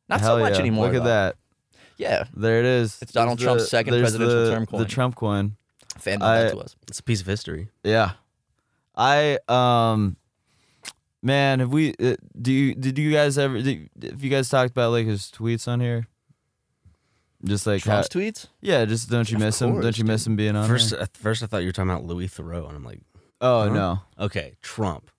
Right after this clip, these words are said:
Speaker 1: Hey, Covfefe. Yeah,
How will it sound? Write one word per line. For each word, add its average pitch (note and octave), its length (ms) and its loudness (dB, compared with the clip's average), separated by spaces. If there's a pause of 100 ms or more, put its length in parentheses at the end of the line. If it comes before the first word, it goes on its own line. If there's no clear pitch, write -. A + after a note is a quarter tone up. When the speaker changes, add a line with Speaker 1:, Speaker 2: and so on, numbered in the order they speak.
(180)
Speaker 1:
Hey, A#2 240 2 (560)
Covfefe. C#3 880 0 (440)
Yeah, C#3 140 4